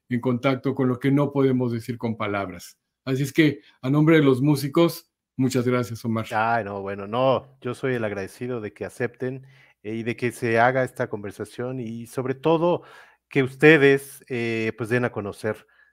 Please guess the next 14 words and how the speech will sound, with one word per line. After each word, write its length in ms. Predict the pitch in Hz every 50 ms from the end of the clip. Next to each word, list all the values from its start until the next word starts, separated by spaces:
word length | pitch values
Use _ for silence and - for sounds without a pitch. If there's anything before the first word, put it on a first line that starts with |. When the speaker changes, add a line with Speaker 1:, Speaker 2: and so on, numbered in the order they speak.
| _ _
Speaker 2:
todo 220 | _ 123 123 120 107
lo 100 | 101 95
que 120 | - 101
saben, 580 | - - 117 107 107 107 113 117 123 127 131 _ _
eh, 480 | 135 113 107 101 101 101 101 101 104 -
esa 240 | - 139 135 127 135
es 160 | 120 110 -
la 60 | - 104
intención. 560 | 98 - 107 98 - - 123 117 127 131 - _ _ _ _ _ _ _
Así 220 | - 101 - 135
que 120 | 127 135 123
muchas 460 | 123 127 135 147 170 165 147 127 113
gracias, 300 | 120 127 117 - 131 117
maestro, 460 | 123 123 117 - - 143 139 135 -